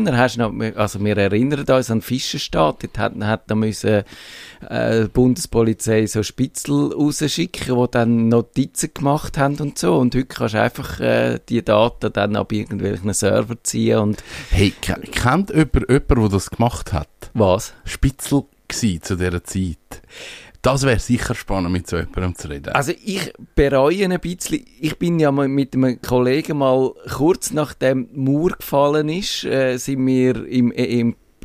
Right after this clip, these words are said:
Speaker 1: Gebiet von der ehemaligen D D R gsi und jetzt sind wir mal auf so einem Zeltplatz gehockt. Wir sind die einzigen Ausländer gsi, weit und breit. Und dann hat's dort so ein paar,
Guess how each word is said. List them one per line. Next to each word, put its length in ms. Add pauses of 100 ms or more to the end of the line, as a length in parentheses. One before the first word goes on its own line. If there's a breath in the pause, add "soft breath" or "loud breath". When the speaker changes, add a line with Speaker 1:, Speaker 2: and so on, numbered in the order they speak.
(100)
Speaker 1:
Gebiet 440
von 120
der 160
ehemaligen 800
D 220
D 100
R 200
gsi 260
und 120
jetzt 140
sind 140
wir 60
mal 200
auf 140
so 140
einem 180
Zeltplatz 640
gehockt. 440 (300 loud breath)
Wir 140
sind 180
die 140
einzigen 580
Ausländer 600
gsi, 240
weit 240
und 180
breit. 440 (420 loud breath)
Und 140
dann 180
hat's 240
dort 240
so 280
ein 100 (120)
paar, 380